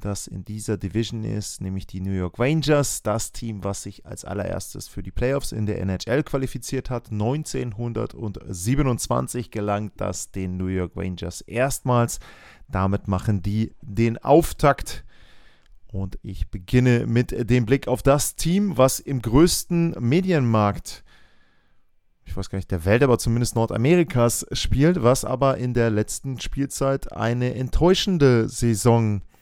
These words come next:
hatte. Und nachdem man im Jahr zuvor im Eastern Conference Final war und auch, ich weiß gar nicht, haben sie zwei null geführt gegen Florida, auf jeden Fall ganz gut noch mitgespielt haben.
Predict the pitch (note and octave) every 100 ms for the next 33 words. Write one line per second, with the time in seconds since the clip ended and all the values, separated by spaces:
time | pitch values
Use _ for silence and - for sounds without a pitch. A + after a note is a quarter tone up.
0 | _ _ - - _ - A2 A#2+ D#3 F3
1 | - B2+ B2+ B2 - A#2 - B2+ B2+ B2+
2 | B2+ - - A#2 A#2 A#2 A#2+ A#2 - -
3 | B2 - E3 F#3 D#3+ F3 - B2+ B2 D#3
4 | - D#3 C#3+ C#3 B2 A2 - A3 F3 A2+
5 | G#2+ A2 A2 G#2+ - A2 G#2 - - -
6 | - _ _ _ _ - _ - F#2 -
7 | G#2 F#2 E2+ F#2+ - G2 G2+ G#2 G2+ -
8 | - B2+ - C#3+ C#3+ - C#3+ C3+ - B2+
9 | C3+ A#2+ G#2+ - C#3 A#2 A#2 D#3 D3+ -
10 | A2+ A2+ C#3